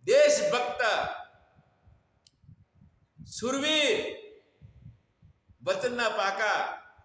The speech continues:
પાછા ધર્મના મુસલમાન.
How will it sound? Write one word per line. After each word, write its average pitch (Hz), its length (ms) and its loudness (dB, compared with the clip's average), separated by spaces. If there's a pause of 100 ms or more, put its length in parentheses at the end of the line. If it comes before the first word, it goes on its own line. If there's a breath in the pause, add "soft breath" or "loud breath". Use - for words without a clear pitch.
(880)
પાછા 165 340 -8
ધર્મના 185 380 -4
મુસલમાન. 226 500 -2